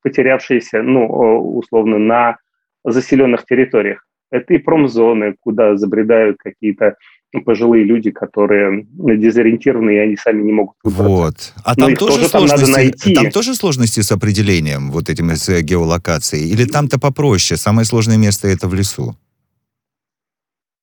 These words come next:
Speaker 1: Э, самое сложное в лесу. Э, вообще вот сейчас, как, э, определяется, э, местоположение человека, э, чем реже, э,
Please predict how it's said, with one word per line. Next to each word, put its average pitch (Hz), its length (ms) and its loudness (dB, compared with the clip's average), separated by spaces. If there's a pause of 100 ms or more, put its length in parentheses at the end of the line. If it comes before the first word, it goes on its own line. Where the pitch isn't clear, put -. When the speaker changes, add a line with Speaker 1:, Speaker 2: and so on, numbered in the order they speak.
(800)
Speaker 1:
Э, 139 280 2
самое 175 300 0
сложное 139 320 0
в 117 60 0
лесу. 120 280 -2
Э, 87 40 -16 (920)
вообще 135 360 -2
вот 139 160 2 (120)
сейчас, 214 520 -2 (200)
как, - 240 -2
э, - 40 -14
определяется, 127 1160 0 (200)
э, 113 460 2
местоположение 120 580 0
человека, 135 560 -2 (560)
э, 135 140 0
чем 139 440 -2
реже, 123 580 0 (260)
э, 117 140 2